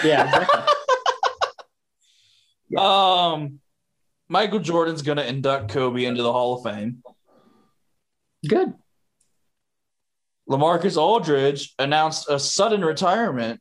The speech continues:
Speaker 2: due to a heart condition.
Speaker 1: That's depressing for him 'cause he signed with the
Speaker 2: Nets.
Speaker 1: Nets
Speaker 2: Yeah.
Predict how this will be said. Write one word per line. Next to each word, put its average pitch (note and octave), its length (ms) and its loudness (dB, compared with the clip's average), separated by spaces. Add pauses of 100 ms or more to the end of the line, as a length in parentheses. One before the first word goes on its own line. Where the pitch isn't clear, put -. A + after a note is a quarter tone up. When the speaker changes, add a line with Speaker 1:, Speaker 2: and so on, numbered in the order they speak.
Speaker 2:
due C#3 140 -2
to C#3+ 140 0
a C3+ 80 2
heart F#3+ 220 -2
condition. C3+ 580 -6 (1400)
Speaker 1:
That's - 560 -4 (800)
depressing D3 560 0
for B2+ 120 -2
him C3 320 0 (500)
'cause B2+ 160 0
he C3+ 140 4
signed C#3 300 2
with C3 180 2 (540)
the A#2 880 2
Speaker 2:
Nets. A#2+ 460 -2 (420)
Speaker 1:
Nets C#3 580 0 (680)
Speaker 2:
Yeah. B2+ 300 -6